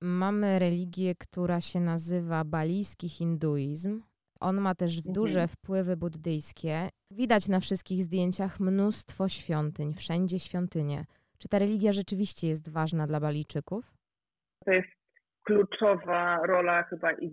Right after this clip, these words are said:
Speaker 2: życia. Balijczycy nie dość, że obchodzą wszystkie święta,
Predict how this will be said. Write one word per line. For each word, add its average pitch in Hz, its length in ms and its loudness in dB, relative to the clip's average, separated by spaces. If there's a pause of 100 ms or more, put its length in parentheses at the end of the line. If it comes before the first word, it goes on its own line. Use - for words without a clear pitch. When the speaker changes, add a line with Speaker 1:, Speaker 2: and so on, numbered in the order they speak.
Speaker 2:
życia. 156 500 -4 (420)
Balijczycy 185 960 4 (340)
nie 208 220 2
dość, 202 100 6
że 190 80 0
obchodzą 185 320 -4
wszystkie 185 260 -8
święta, 175 500 -2